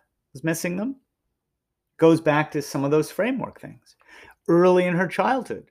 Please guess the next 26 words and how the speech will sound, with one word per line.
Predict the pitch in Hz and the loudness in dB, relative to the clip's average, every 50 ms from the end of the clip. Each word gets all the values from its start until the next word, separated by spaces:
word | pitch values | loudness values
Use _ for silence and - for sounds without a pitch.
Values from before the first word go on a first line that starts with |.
| _ _ | _ _
she'd | - - - 170 151 | -14 -8 -6 -4 -2
had | 180 165 | 0 2
a | 156 | 2
role | 151 135 131 135 143 156 156 | 2 2 2 2 2 2 2
model | 151 143 135 131 131 | 2 2 2 2 0
of | 123 120 | 0 0
a | 131 | 0
mother | 139 165 214 226 - - _ _ _ _ _ _ _ _ _ _ _ _ _ _ _ _ _ _ _ | -2 -2 -2 -2 -6 -10 _ _ _ _ _ _ _ _ _ _ _ _ _ _ _ _ _ _ _
who | - - 156 | 0 0 0
put | 156 - 170 156 | 2 2 0 2
her | 123 151 160 151 | 2 2 0 2
needs | 143 143 143 131 - | 2 2 0 0 -2
aside, | 135 - - - 202 202 180 139 110 113 - - _ _ _ _ _ _ _ _ _ _ - | -6 -6 -2 2 4 4 4 4 2 -2 -10 -18 _ _ _ _ _ _ _ _ _ _ -2
would | 147 151 147 | -2 -2 0
say | - - - - 202 208 208 | -2 -2 0 2 2 4 4
what | 190 175 165 - - | 4 4 2 0 0
wasn't | 139 127 147 175 165 - 196 180 180 | -2 2 2 2 2 2 -4 -6 -6
true | - - - 196 190 170 156 147 | -10 -10 -4 -2 0 0 0 -2
just | - 139 131 - - | -4 -8 -12 -12 -12
to | 139 | -10
make | 131 123 120 - - | -10 -10 -10 -12 -14
peace | - - 220 214 185 - - | -12 -8 -6 -6 -6 -6 -8
in | 135 110 | -8 -8
the | 104 101 | -8 -8
house | 92 98 95 92 - - | -10 -10 -16 -18 -20 -20
because | - - - - 117 107 101 | -18 -12 -8 -8 -8 -8 -8